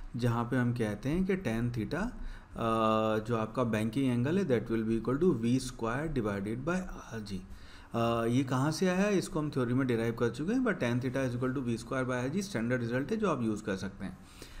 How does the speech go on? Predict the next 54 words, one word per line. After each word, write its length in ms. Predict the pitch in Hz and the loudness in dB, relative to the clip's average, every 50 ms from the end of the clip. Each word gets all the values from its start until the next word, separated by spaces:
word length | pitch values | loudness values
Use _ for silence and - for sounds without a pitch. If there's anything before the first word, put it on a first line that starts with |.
| - - - | -10 -2 2
यहाँ 280 | 127 131 131 131 151 | 4 4 6 4 4
पे 100 | 156 190 | 4 4
हमें 160 | 185 180 185 185 | 4 6 6 4
बतानी 320 | 175 170 170 175 196 226 | 4 4 2 2 4 4
है 80 | 247 220 | 4 4
value 340 | 156 143 135 131 139 156 156 156 | 4 6 6 6 6 6 6 4
of 60 | 151 117 113 | 4 2 0
H 120 | - - | 0 0
क्या 120 | - 120 110 | -2 0 0
होगी। 240 | 107 107 104 104 | 0 -2 -4 -2
Now 160 | 104 120 123 123 | -2 0 2 2
यहाँ 240 | 120 123 131 147 | 4 4 2 2
पे 100 | - 175 | 2 0
अगर 140 | 180 180 185 | 0 2 0
टैन 280 | 185 - 139 131 135 143 | 0 0 0 0 0 0
theta 280 | 139 165 160 165 165 165 | 0 -2 0 0 0 2
को 120 | 170 165 | 2 2
इस, 120 | 156 160 - - - 151 | 2 0 -2 -6 -2 -2
अ, 720 | 139 135 131 131 127 127 123 117 120 120 117 117 113 113 117 | 0 2 2 2 2 2 0 0 0 0 0 0 0 0 -2
उससे 220 | 120 117 - 139 | -4 -4 -4 -4
ट्रायंगल 380 | - 127 113 113 117 120 120 123 | -2 -2 -2 0 0 0 0 0
से 120 | 120 151 | 0 0
देखें 280 | 131 120 110 - 120 123 | 0 0 0 0 -2 -2
हम, 180 | 151 202 254 - - - - - - - - - - | -2 -2 -4 -6 -10 -16 -18 -18 -20 -20 -12 -2 2
तो 60 | 156 | 2
इस 140 | 156 156 - | 2 2 2
टैन 200 | 151 143 147 156 | 0 2 2 2
theta 260 | 156 180 165 170 170 | 2 2 2 2 2
को 100 | 165 175 | 2 2
हम 100 | 165 160 | 2 2
यहाँ 180 | 147 135 131 127 | 2 2 2 2
पे 100 | 131 147 | 2 2
लिख 160 | 139 127 120 | 0 0 0
सकते 260 | - 131 127 - - | -2 -4 -4 -2 -2
हैं 80 | 185 180 | 0 2
लेफ्ट 240 | 147 127 120 123 139 | 2 0 0 0 -4
हैंड 100 | 135 123 | -4 -2
साइड 240 | 123 127 120 120 120 | -2 0 -2 -2 -2
को 200 | - 202 196 - - 131 | -2 -2 -2 -2 0 0
H 300 | 135 147 147 - - - - - - - 143 127 123 | 0 0 0 -2 -6 -8 -8 -8 -8 -8 -4 0 2
divided 420 | 117 110 107 104 101 107 110 113 - | 2 2 2 0 0 -2 -2 -2 0
by 120 | 135 147 151 131 110 | 0 2 0 0 0
B 100 | - 101 92 - - - - - - - - - - - - - - 123 | -2 -4 -4 -4 -8 -12 -16 -14 -14 -14 -12 -8 -8 -8 -8 -6 -2 2
will 180 | 123 120 117 113 | 2 2 4 4
be 100 | 123 123 | 4 2
equal 260 | 120 117 120 123 135 139 | 2 2 0 0 2 4
to 120 | 170 165 131 104 | 2 2 2 2
V 100 | 113 123 135 127 | 2 2 2 2
square 420 | 123 123 - - 139 143 156 170 160 143 | 0 -4 -6 -4 -4 -2 0 0 0 0
divided 460 | 120 110 107 104 104 110 127 135 135 | 0 0 0 -2 -2 -2 -2 -2 -2
by 120 | 160 175 180 175 139 113 | -2 -2 -2 0 0 0
R 140 | 107 107 104 98 | 0 0 -2 -4
G। 160 | - 110 98 107 | -4 -4 -4 -2
Now 160 | 110 110 101 | -2 -2 -4